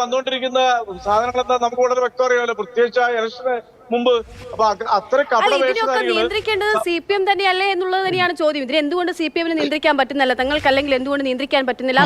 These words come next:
Speaker 2: തള്ളി പറയാൻ പറ്റുന്നില്ല എന്ന് തന്നെയുള്ളതാണ് ചോദ്യം. ഞാൻ താങ്കളിലേക്ക് മടങ്ങിയെത്താം, ശ്രീ റജി ലൂക്കോസ്. ഇപ്പോൾ എൻ അരുൺ കൂടിയുണ്ട്, എ എഫ് ഐ സംസ്ഥാന പ്രസിഡന്റ്. അരുണിലേക്ക് ഒന്ന് പോവുകയാണ്. അരുൺ,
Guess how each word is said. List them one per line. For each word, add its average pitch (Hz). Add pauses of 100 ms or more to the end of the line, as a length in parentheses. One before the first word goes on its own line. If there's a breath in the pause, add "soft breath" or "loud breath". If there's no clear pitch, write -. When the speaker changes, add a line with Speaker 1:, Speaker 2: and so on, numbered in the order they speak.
(100)
Speaker 2:
തള്ളി 277
പറയാൻ 285
പറ്റുന്നില്ല 311
എന്ന് 294
തന്നെയുള്ളതാണ് 285
ചോദ്യം. 269
ഞാൻ 294 (100)
താങ്കളിലേക്ക് 277
മടങ്ങിയെത്താം, 262 (320 loud breath)
ശ്രീ 294
റജി 277
ലൂക്കോസ്. 302
ഇപ്പോൾ 254 (260)
എൻ 285
അരുൺ 294
കൂടിയുണ്ട്, 254 (180)
എ -
എഫ് 247
ഐ 247
സംസ്ഥാന 240
പ്രസിഡന്റ്. 233
അരുണിലേക്ക് 262
ഒന്ന് 226
പോവുകയാണ്. 226 (500 loud breath)
അരുൺ, 349